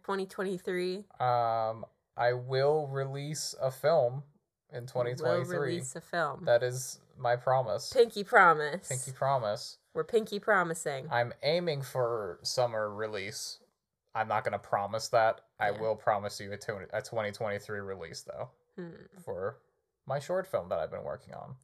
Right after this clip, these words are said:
Speaker 2: Um, I'm also experimenting with some, like, virtual production stuff over break for
Speaker 1: Oh, yeah, that's
Speaker 2: work,
Speaker 1: right.
Speaker 2: work-related things, actually,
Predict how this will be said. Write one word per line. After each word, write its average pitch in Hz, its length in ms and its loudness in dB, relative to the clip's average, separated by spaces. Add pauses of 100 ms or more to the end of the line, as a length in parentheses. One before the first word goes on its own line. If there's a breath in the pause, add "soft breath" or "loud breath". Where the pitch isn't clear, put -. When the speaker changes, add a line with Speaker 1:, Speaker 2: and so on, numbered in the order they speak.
(440)
Speaker 2:
Um, 101 400 -2
I'm 104 120 -2
also 123 260 2
experimenting 101 720 -6
with 98 120 -8
some, 95 320 -10
like, 98 240 -8
virtual 101 540 -10 (240)
production - 500 -8
stuff 113 640 -4 (180)
over 110 240 -8
break 101 340 -4
for 104 380 -8 (180)
Speaker 1:
Oh, 180 180 -6
yeah, 175 240 -6
that's 156 220 -8
Speaker 2:
work, 117 300 2
Speaker 1:
right. - 100 -8
Speaker 2:
work-related 117 680 2
things, 107 400 0
actually, 107 500 0